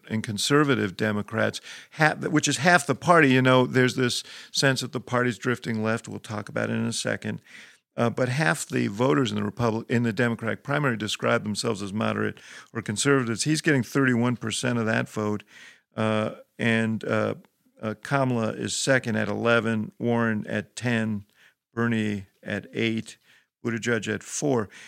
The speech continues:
Among liberal voters, voters who describe themselves as liberal, the other half, uh, twelve percent for Biden, twenty-four percent for Harris, so she doubles him,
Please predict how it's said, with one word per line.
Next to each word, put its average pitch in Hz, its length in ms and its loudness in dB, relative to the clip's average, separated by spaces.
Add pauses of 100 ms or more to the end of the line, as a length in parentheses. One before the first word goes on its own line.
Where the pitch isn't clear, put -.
(420)
Among 120 320 2
liberal 151 460 4
voters, 104 440 -2
voters 117 340 -2
who 110 60 -8
describe 110 440 -2
themselves 107 400 -6
as 101 140 -10
liberal, 123 340 -2
the 110 160 -2
other 127 240 4
half, 107 340 -4 (440)
uh, 110 320 0 (180)
twelve 123 380 2
percent 117 420 -4
for - 160 -8
Biden, 117 560 0
twenty-four 135 720 0
percent 110 400 -4
for 113 140 -4
Harris, 135 280 2
so 113 100 -2
she 113 220 -4
doubles 123 600 2
him, 104 420 -4